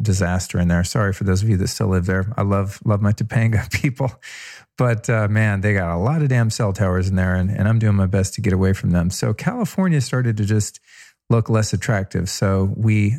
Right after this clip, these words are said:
set out, uh, to explore a few other places, keeping in mind community, accessibility to airports, podcast guests, and of course, reasonable weather.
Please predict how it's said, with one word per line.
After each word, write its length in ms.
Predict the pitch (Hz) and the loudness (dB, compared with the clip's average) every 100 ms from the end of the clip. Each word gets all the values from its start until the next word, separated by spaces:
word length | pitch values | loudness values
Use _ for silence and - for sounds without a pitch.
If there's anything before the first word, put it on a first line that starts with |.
| - | -4
set 320 | - 127 101 | -6 -2 0
out, 360 | 98 98 95 - | 0 0 -2 0
uh, 340 | 95 92 92 _ _ _ _ _ | 2 2 0 _ _ _ _ _
to 220 | - 127 95 | -4 0 0
explore 760 | 90 - - 110 98 98 123 | -2 -6 0 2 4 2 0
a 80 | 113 | -2
few 360 | - - 110 98 | -4 0 0 2
other 180 | 117 110 | 0 0
places, 540 | 95 - 95 95 104 - | -2 0 0 0 -2 -2
keeping 320 | - 113 107 | -2 0 2
in 140 | 101 | 4
mind 520 | 101 98 98 98 110 | 4 2 2 0 -2
community, 800 | - 123 107 101 98 98 98 113 127 | -2 0 4 4 4 4 4 2 0
accessibility 840 | 101 - 107 95 101 107 98 101 | -4 -2 -4 -2 0 2 4 4
to 180 | 101 - | 2 0
airports, 580 | 95 95 - 101 101 - | -2 -2 0 2 2 -2
podcast 640 | - 95 98 107 98 98 | -2 -2 0 0 -2 -2
guests, 440 | - 95 98 - - | 0 2 0 -2 -6
and 280 | - 101 | 0 2
of 120 | 95 - | 2 -2
course, 380 | 113 101 98 | 0 0 0
reasonable 640 | 101 101 110 104 101 92 92 | 0 2 4 4 2 2 2
weather. 480 | 98 104 87 - | 2 0 -2 -6